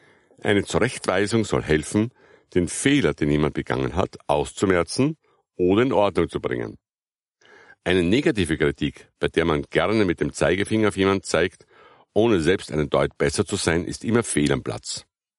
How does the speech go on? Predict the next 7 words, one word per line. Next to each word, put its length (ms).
So 260
etwas 300
unterstützt 560
Jesus 440
in 200
keiner 420
Weise. 380